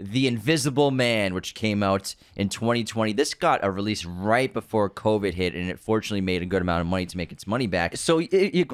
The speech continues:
Speaker 2: only got three weeks of release. So it, th-, it came out three weeks later, covid hit.
Speaker 1: But it made a hundred forty-four million dollars at the box office. I M D B is a seven point one, which is shockingly low in my opinion.
Speaker 2: I
Speaker 1: Rotten
Speaker 2: can't believe
Speaker 1: Tomatoes
Speaker 2: it.
Speaker 1: is ninety-two percent.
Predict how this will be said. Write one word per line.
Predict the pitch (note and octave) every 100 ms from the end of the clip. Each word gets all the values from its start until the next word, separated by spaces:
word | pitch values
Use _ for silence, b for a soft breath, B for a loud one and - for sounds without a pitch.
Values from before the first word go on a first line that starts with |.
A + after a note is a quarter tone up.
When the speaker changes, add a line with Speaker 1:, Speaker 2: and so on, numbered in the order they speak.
| -
Speaker 2:
only | E3+ F3
got | E3 C#3+ -
three | C#3
weeks | C#3 C#3 -
of | A#2
release. | A2 G#2 F2+ -
So | - - F#2+ F2+ F2 -
it, | A#2
th-, | C3+
it | D3
came | - E3+ D#3+
out | E3 D#3+ - -
three | C#3+
weeks | C#3 C3 -
later, | B2+ B2+ B2
covid | - G#2+ F#2+
hit. | E2+ C#2+ - _ -
Speaker 1:
But | -
it | B2
made | C3
a |
hundred | A2+ D3 D3+ C#3+
forty-four | C3 B2+ - G#2+ G2 F#2 _
million | F#2+ G#2 G2 F2+
dollars | F#2 F#2 E2+
at |
the | F2+
box | F2+ G#2 A#2
office. | G2+ F2+ - F#2+ - - B B B
I | A#2
M | A#2
D | A2
B | A#2
is | G#2
a |
seven | F#2+ A2+ B2 B2+
point | - G2 F2
one, | G#2 F2+
which | E2+
is | F2
shockingly | - - E2 - F2+ F2+
low | F2+ G#2+
in | E2+
my | D#2
opinion. | D#2 G#2+ G2
Speaker 2:
I | G2
Speaker 1:
Rotten | G2+
Speaker 2:
can't | B2+ A2
believe | -
Speaker 1:
Tomatoes | G#2 F#2+
Speaker 2:
it. |
Speaker 1:
is | F2
ninety-two | F#2+ G2 -
percent. | F#2 G2 G2+ G2